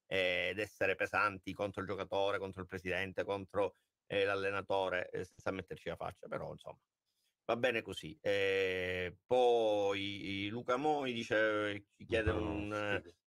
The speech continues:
Speaker 2: Io
Speaker 1: un
Speaker 2: ne
Speaker 1: pronostico
Speaker 2: avevo già
Speaker 1: per
Speaker 2: parlato
Speaker 1: i playoff
Speaker 2: venerdì.
Speaker 1: in corso.
Speaker 2: Io per
Speaker 1: Lo
Speaker 2: me il
Speaker 1: faccio
Speaker 2: Par-
Speaker 1: il mio, non me ne può fredde meno.
Speaker 2: <laughs> Io
Speaker 1: Proprio
Speaker 2: faccio
Speaker 1: <laughs> sono molto chiaro. Non c'è il Palermo, quindi che vinca il migliore o il meno peggio.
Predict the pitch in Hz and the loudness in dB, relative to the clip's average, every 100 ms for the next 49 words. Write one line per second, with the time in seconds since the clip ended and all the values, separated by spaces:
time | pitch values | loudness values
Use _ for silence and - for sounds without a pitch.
0 | _ - 123 120 117 120 135 147 110 113 | _ -4 0 0 2 4 4 2 4 4
1 | 127 127 117 120 120 110 101 95 95 95 | 4 4 4 4 4 2 2 2 2 0
2 | 131 151 147 139 - 135 139 - - 113 | 0 4 4 4 0 0 0 -4 0 2
3 | 120 104 107 101 120 170 - 151 170 175 | 2 2 0 2 4 4 4 4 2 2
4 | 143 135 143 147 151 - 156 156 139 120 | 2 2 2 4 2 2 2 2 4 2
5 | 98 92 139 - 156 - _ 113 110 147 | 2 0 0 0 -2 -4 _ -4 2 2
6 | 131 131 - 139 - 165 - 160 139 147 | 4 2 2 -8 -2 -2 2 2 4 2
7 | 156 - 147 127 117 107 101 98 - _ | 2 2 -2 2 4 4 2 -2 -4 _
8 | - 131 123 147 143 156 165 120 107 104 | -2 -2 2 2 2 2 4 2 -2 -4
9 | 123 110 104 101 98 95 110 104 120 113 | -4 -4 -4 -4 -4 -2 -4 -2 -4 0
10 | 110 104 101 107 107 101 120 107 95 95 | 2 4 2 -2 -4 0 0 2 0 2
11 | 98 98 92 87 78 78 _ | 0 -2 -6 -6 -8 -10 _